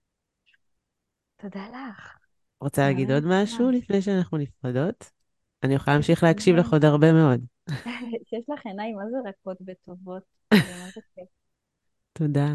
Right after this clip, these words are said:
Speaker 1: שאני פשוט מחזקת אותך להמשיך לעשות את מה שאת עושה. את עושה דברים מדהימים.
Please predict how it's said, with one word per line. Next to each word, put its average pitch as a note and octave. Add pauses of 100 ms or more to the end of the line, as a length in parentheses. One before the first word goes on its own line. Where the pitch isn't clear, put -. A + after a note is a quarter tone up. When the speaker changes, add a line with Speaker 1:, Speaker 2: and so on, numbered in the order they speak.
Speaker 1:
שאני F#3
פשוט -
מחזקת G#3
אותך F#3+
להמשיך F#3
לעשות G3
את G3
מה F#3+
שאת -
עושה. - (600)
את -
עושה -
דברים F#3
מדהימים. F3